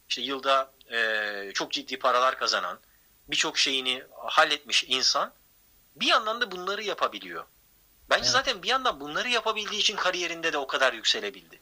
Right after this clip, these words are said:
Speaker 1: Yani bu tavuk yumurta ilişkisi biraz da.
Speaker 2: Evet, bir de ruhsal olarak da kendini rahatlatıyor bir bakıma. Sürekli, çünkü sürekli iş iş değil de bir anda o anda
Speaker 1: Tabii.
Speaker 2: kendini değiştiriyor.
Speaker 1: İşte o yüzden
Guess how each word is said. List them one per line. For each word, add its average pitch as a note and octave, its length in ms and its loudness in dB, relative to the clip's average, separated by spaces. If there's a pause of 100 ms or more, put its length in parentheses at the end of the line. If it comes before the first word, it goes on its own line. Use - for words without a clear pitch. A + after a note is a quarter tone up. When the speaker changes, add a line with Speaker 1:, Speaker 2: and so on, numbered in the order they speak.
Speaker 1:
Yani A#2+ 220 2
bu D#3 160 -4 (220)
tavuk D#3+ 320 0
yumurta D#3+ 340 -4
ilişkisi D#3 460 2
biraz F#2+ 280 -2
da. - 200 -6
Speaker 2:
Evet, D#3 260 2
bir D3+ 80 -2
de E3+ 120 8
ruhsal D3+ 400 4
olarak E3 420 6
da E3 220 2 (400)
kendini C#3+ 420 2
rahatlatıyor D3 500 4
bir A#2+ 60 0
bakıma. A#2 300 -2
Sürekli, C3+ 320 -4
çünkü C#3+ 420 -2
sürekli C#3+ 360 4
iş - 240 0
iş - 260 -2
değil D3 260 6
de F3 220 4 (440)
bir C#3+ 80 6
anda C#3+ 240 8
o D3 40 10
anda C#3+ 260 8
Speaker 1:
Tabii. D#3+ 100 2
Speaker 2:
kendini C#3+ 320 6
değiştiriyor. C3+ 580 4 (920)
Speaker 1:
İşte - 240 6
o G3+ 160 -4
yüzden E3 460 2